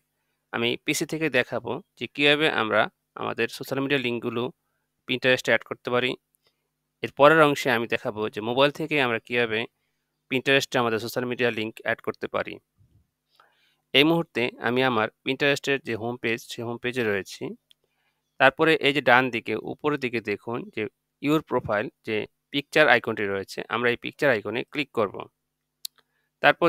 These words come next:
দেখুন এই যে আমার নামের নিচে এই পাশে একটি লিংক রয়েছে ফাইবার ডট কম। তো এইখানে আমরা আমাদের লিঙ্কটি অ্যাড করব। এখানে আমরা আমাদের YouTube-এর লিংক অথবা আমাদের যদি কোনো ওয়েবসাইট থাকে, আমরা সেই ওয়েবসাইটের লিঙ্কও অ্যাড করতে পারি।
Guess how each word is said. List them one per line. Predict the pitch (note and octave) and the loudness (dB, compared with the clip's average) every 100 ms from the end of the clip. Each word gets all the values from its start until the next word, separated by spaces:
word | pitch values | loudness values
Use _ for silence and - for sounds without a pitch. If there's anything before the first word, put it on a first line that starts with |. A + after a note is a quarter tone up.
| B2+ | 2
দেখুন | A2+ - A2+ D#3 - B2 | -2 -2 -8 -10 -6 0
এই | |
যে | D3+ C#3+ | 4 6
আমার | C3+ A#2 | 6 4
নামের | A#2 B2 A#2 | 2 0 -2
নিচে | G#2+ - G#2 G#3+ - - | -6 -8 -10 -10 -8 -4
এই | B2+ | 0
পাশে | D3 - B2+ | 0 -2 -6
একটি | - A#2 B2 | -10 -6 -4
লিংক | C#3 A2+ | -4 -4
রয়েছে | G2+ - B2 - | -4 -4 -8 -4
ফাইবার | A#2+ A#2 C3 - | -4 0 -2 0
ডট | G#2+ - G#2+ | -4 -4 -8
কম। | G#2 G2+ _ _ _ _ - | -8 -8 _ _ _ _ -8
তো | A#2+ C3 | -6 -2
এইখানে | C#3+ E3 D#3+ - A#2 | -2 -2 -4 -2 -2
আমরা | A2+ A2 | 0 -2
আমাদের | G#2+ A2+ A2 | -2 -6 -10
লিঙ্কটি | A2+ C3 | -8 -2
অ্যাড | A#2 - G#2+ | -2 -4 -12
করব। | G2+ G2 G2+ - _ _ _ _ - _ _ _ _ D#3 | -14 -12 -14 -16 _ _ _ _ -20 _ _ _ _ -6
এখানে | - D#3+ C#3+ | -2 2 2
আমরা | C#3 A#2+ A#2 - A2+ | 4 4 2 0 -4
আমাদের | A2+ A#2 A2 B2 | -2 -4 -6 -6
YouTube-এর | C3+ D3 D3 A#2+ | -6 -4 -4 -4
লিংক | G#2+ - - A2 | -6 -8 -6 -6
অথবা | - C3 A#2+ | -2 0 0
আমাদের | A#2 B2+ B2+ B2+ | 0 0 -2 -4
যদি | A2 A2 - | -4 -6 -6
কোনো | G#2 G#2 | -6 -2
ওয়েবসাইট | A2+ - C3+ - - | 0 0 -4 -6 -12
থাকে, | G2+ G#2+ - _ G#2+ | -12 -10 -10 _ -2
আমরা | A#2+ - | -2 -2
সেই | A#2+ A2+ | -4 -2
ওয়েবসাইটের | A#2 - C#3+ B2 | -2 -2 -4 -4
লিঙ্কও | G#2 C3 B2 | -6 0 0
অ্যাড | - G#2+ | 0 -8
করতে | - G#2 | -8 -4
পারি। | G2+ - | -4 -4